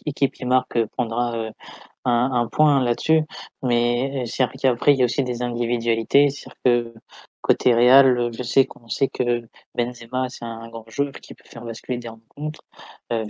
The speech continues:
Vinicius qui, qui est en forme aussi, c'est-à-dire qu'il va falloir faire attention. Euh, Sacha parlait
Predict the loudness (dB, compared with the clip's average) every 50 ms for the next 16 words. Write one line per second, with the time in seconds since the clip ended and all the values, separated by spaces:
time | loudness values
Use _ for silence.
0 | -8 -10 -10 -10 -10 -10 -12 -6 -4 -4 -4 -4 -6 -12 -8 -6 -4 -2 -2 -2
1 | -4 -4 -6 -6 -8 -8 -6 -6 -8 -6 -6 -6 -8 -6 -6 -8 -8 -2 -2 -2
2 | -2 0 -4 -8 -8 -8 -4 -2 -2 -2 -2 -4 -4 -4 -6 -6 -4 -4 -4 -4
3 | -4 -4 -6 -10 -10 -6 -6 -6 -6 -6 -8 _ -20 -20 -20 -20 -20 -20 _ _
4 | _ -2 0 0 2 2 2 2 2 0 -2 -6 -10 -12 _ _ _ _ _ _
5 | _ _ -16 -14 -14 -8 -6 -6 -2 0 0 0 2 2 0 2 2 0 0